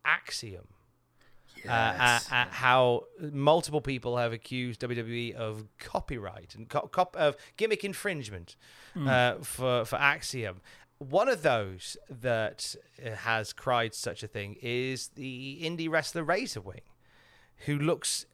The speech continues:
Speaker 1: if you look at Razor Wing and look at a picture of Axiom,
Speaker 2: It's stunning.
Speaker 1: It's stunning. So,
Speaker 2: Yeah.
Speaker 1: uh,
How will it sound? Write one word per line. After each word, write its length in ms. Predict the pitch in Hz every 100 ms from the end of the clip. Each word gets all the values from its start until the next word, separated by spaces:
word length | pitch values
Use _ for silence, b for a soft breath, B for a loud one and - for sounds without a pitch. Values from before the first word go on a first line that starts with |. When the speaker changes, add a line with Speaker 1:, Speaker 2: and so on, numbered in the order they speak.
| -
Speaker 1:
if 160 | 131
you 120 | 139 160
look 240 | 190 -
at 80 | 156
Razor 300 | 139 135 117
Wing 200 | 110 101
and 80 | 110
look 120 | 123
at 100 | -
a 20 |
picture 160 | 117 113
of 60 |
Axiom, 480 | 107 - - 98 90 - - 117 - _ -
Speaker 2:
It's 200 | - -
stunning. 520 | - - 120 104 92 - _ -
Speaker 1:
It's 220 | 107 -
stunning. 720 | - - - - 90 82 82 92
So, 460 | - 131 131 127
Speaker 2:
Yeah. 540 | - 117 123 117 120
Speaker 1:
uh, 40 | -